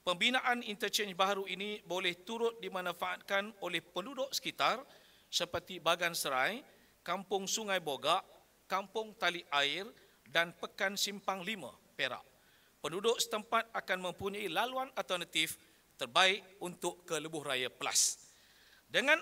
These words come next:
adanya pembinaan interchange ini, masa perjalanan akan dapat dipendekkan kepada kurang sepuluh minit dan merupakan suatu keperluan yang amat mendesak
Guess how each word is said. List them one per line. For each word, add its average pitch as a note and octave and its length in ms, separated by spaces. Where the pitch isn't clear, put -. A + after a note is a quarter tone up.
adanya A#3 400
pembinaan A3 640
interchange G#3 640
ini, C3+ 320
masa A#3 480
perjalanan A3+ 640
akan G#3 320
dapat G#3 400
dipendekkan A3+ 720
kepada F#3+ 400
kurang C4 400
sepuluh B3 320
minit A3 320
dan F3 160
merupakan G3 560
suatu F#3+ 400
keperluan A#3+ 640
yang F3 240
amat F3 240
mendesak E3 480